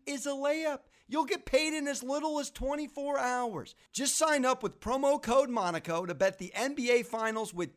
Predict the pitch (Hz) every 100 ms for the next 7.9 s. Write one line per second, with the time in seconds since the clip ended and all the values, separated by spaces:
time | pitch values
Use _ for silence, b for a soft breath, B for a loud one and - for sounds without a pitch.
0 | - 226 233 233 254 - - 240 185 160
1 | 180 175 180 175 _ _ 156 151 127 87
2 | - b b 160 233 - 247 208 160 104
3 | - 185 185 - - 220 254 247 240 247
4 | - 233 240 190 190 196 233 247 214 -
5 | 120 120 131 b 202 190 214 269 269 233
6 | 233 233 - 240 262 277 294 - - 247
7 | 214 240 247 240 220 214 156 139